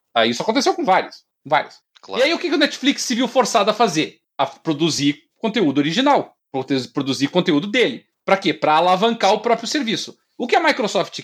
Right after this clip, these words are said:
Speaker 1: quer agora é alavancar o Game Pass. A Microsoft não tem interesse em exclusividade. A Microsoft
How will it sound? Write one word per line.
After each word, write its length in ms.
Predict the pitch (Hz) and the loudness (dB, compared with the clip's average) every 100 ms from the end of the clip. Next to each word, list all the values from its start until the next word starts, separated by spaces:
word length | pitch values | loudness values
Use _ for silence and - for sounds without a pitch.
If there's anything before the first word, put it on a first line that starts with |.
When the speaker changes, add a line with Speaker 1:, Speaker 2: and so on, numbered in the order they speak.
| - | -4
Speaker 1:
quer 220 | 143 120 | 0 0
agora 520 | 120 139 226 190 135 | 0 2 2 4 4
é 100 | 156 | 4
alavancar 680 | 185 214 196 220 214 226 247 | 4 2 0 -2 2 2 2
o 40 | |
Game 240 | 220 254 247 | -2 -4 -4
Pass. 520 | 185 147 - - - _ - | 0 0 -2 -8 -14 _ 0
A 80 | |
Microsoft 360 | 208 240 233 247 | 0 2 -2 -2
não 120 | 254 | -2
tem 220 | 247 254 | -2 -2
interesse 580 | 269 254 185 175 165 - | -4 0 0 2 0 -2
em 40 | 135 | -6
exclusividade. 880 | - 135 117 117 120 101 - - _ _ | -6 -10 -10 -10 -6 -6 -8 -14 _ _
A 60 | 117 | 0
Microsoft 540 | 135 135 123 120 - | 0 0 -4 -4 -8